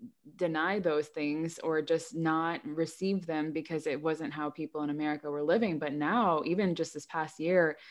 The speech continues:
I began to honor that a little bit more. And I started to go back to my roots. So it's like this, even the seasons of the life, life that we're living and in,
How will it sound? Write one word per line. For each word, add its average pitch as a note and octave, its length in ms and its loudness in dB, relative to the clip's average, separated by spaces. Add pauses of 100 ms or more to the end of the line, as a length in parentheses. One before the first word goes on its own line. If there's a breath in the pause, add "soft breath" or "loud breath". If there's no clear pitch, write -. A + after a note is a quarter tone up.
(260 loud breath)
I E3 500 4 (140)
began E3 420 -4
to D#3 380 -4
honor D#3+ 560 2
that D3+ 360 0 (200)
a E3+ 80 -2
little D#3+ 240 2
bit D3 220 -4
more. D#3+ 540 0 (340 soft breath)
And D#3 420 2
I D#3+ 140 0
started D#3+ 480 0
to D#3 280 0
go D#3+ 180 0
back D3+ 300 -4
to D#3 100 -10
my D3 180 -2
roots. D3 400 0
So D#3 160 0
it's D#3 160 0
like D#3 220 0
this, - 360 -4
even F#3 280 2
the D#3 100 -2
seasons D#3 880 0 (340 loud breath)
of D#3 260 -2
the D#3 120 0
life, D#3 380 0
life D#3 360 0
that D#3 160 -4
we're D3+ 160 -2
living D#3 420 -2
and D3 120 -2
in, D#3 380 -2